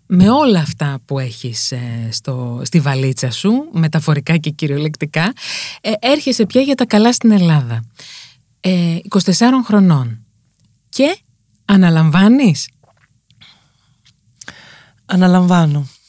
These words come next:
Speaker 1: Μάλιστα. Αναλαμβάνεις τον οίκο Παρθένης, για αυτό
Speaker 2: Ο
Speaker 1: είναι.
Speaker 2: οίκος Παρθένης έγινε,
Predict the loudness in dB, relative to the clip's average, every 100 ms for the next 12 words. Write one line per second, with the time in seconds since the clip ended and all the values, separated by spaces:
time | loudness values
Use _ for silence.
0 | -2 0 0 -4 -12 -16 -18 -14 -2 2
1 | 4 4 2 4 6 6 4 0 0 0
2 | 2 2 2 0 0 0 2 4 4 4
3 | 2 0 0 0 2 2 2 -2 -2 -2
4 | 0 0